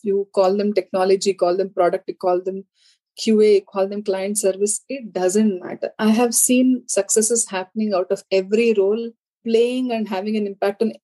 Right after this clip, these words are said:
every other role of the business. So having that alignment to business and truly holistic thinking, I think it's a, it's a, it's a very, very important aspect for building any team. I wouldn't say not just in the leader. I'm saying the, the leadership team that you have.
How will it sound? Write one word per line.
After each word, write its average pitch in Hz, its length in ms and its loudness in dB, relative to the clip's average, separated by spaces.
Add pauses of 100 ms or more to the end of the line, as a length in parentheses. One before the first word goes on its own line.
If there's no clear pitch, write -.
(140)
every 214 320 4
other 196 220 2
role 170 180 -2
of 170 100 -18
the - 100 -14
business. - 400 -10
So - 120 2
having 220 280 4
that 294 120 2
alignment 226 560 2
to 247 60 0
business 202 420 0
and 190 160 -4 (100)
truly 247 480 0 (120)
holistic 208 500 0
thinking, 226 360 0
I 196 80 2
think 220 180 0
it's 220 120 2
a, 196 120 2
it's 190 100 -4
a, - 100 0
it's 202 120 -2
a 190 80 2
very, 185 400 2
very 190 180 0
important 175 480 -10
aspect 185 440 -2
for 175 120 0
building 175 380 0
any 170 160 -6
team. - 260 -12 (360)
I 220 160 4
wouldn't 311 240 2
say 320 120 2
not 226 240 2
just 262 160 0
in 254 60 2
the 208 60 2
leader. 185 340 0 (100)
I'm 202 120 -4
saying 202 260 -4
the, 170 200 -2 (200)
the - 240 -6
leadership 214 480 2
team 190 240 -2
that 170 120 -8
you 175 120 -2
have. 165 320 -12